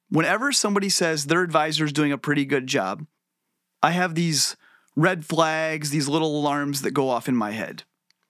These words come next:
Because what does that even mean? How do we know that our person is doing a good job for us? Do we really know that? Is it because your, your investments are going up in value?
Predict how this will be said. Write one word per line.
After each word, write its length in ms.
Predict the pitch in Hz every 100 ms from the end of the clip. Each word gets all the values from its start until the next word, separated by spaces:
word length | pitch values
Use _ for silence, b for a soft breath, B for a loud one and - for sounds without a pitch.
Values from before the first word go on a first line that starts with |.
| -
Because 400 | 165 185 147 - B B B B _ _
what 420 | - - - 196 269
does 100 | 330
that 160 | 247
even 200 | 214 160
mean? 280 | 135 113 - - _ _ _ -
How 280 | - 277
do 220 | 311 302 262
we 180 | 247 247
know 680 | 196 190 151 123 156 - - _ _ _ _ _ _ _ _ _ _ _ _ _ _ _ _ _ _
that 180 | 165 180
our 160 | 165 180
person 460 | - 185 180 185
is 120 | 185
doing 240 | 156 165 160
a 60 |
good 200 | 151 156
job 260 | 160 202 196
for 160 | 127 -
us? 240 | - - - _ _ _ -
Do 120 | 147
we 120 | 240
really 300 | 247 202 220
know 160 | 190 185
that? 240 | 254 302 - _ _ _ _ - -
Is 160 | 220 196
it 120 | 180
because 400 | 202 214 185 170
your, 160 | 170 147
your 160 | - 156
investments 500 | 156 147 139 160 151
are 40 |
going 220 | 139 139 127
up 120 | 120
in 100 | 120
value? 480 | 110 117 156 233